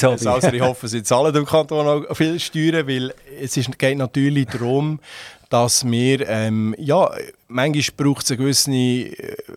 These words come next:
Speaker 2: gerade wenn es Firmen sind, die schon bereits bestehend sind, da gibt's Steuerfragen.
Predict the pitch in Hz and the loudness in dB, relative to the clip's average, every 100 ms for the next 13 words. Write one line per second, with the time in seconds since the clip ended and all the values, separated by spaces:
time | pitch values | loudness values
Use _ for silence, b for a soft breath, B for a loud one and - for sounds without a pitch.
0 | - - 135 147 131 113 - 139 143 113 | -8 -4 2 2 2 0 2 2 2 2
1 | 123 117 120 110 110 110 - 113 - 139 | 2 2 0 0 0 0 -4 -6 -4 -2
2 | 151 143 147 120 107 131 - - - - | -2 -4 -4 -4 -4 -6 -6 -8 -6 -4
3 | 139 139 147 - - 127 127 143 143 156 | 0 2 0 -4 -6 0 4 4 2 0